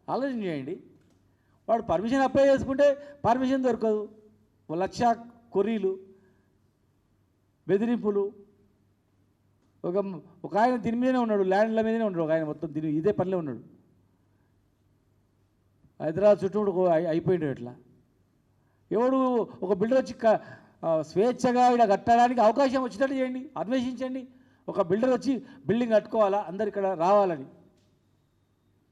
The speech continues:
ఒక లేఅవుట్ చేసేటట్లు తెలంగాణలో అవకాశం ఇస్తే వాళ్ళందరూ వచ్చి లేఅవుట్ చేసుకుంటారు.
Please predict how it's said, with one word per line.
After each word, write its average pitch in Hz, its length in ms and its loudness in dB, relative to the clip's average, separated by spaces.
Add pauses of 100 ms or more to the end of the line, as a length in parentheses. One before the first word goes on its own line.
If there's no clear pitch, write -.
(260)
ఒక 190 160 4
లేఅవుట్ 254 320 4
చేసేటట్లు 254 460 -4 (340)
తెలంగాణలో 226 500 2 (720)
అవకాశం 202 460 -2
ఇస్తే 220 180 -6
వాళ్ళందరూ 226 440 0
వచ్చి 262 180 -10
లేఅవుట్ 240 260 -2
చేసుకుంటారు. 156 440 -8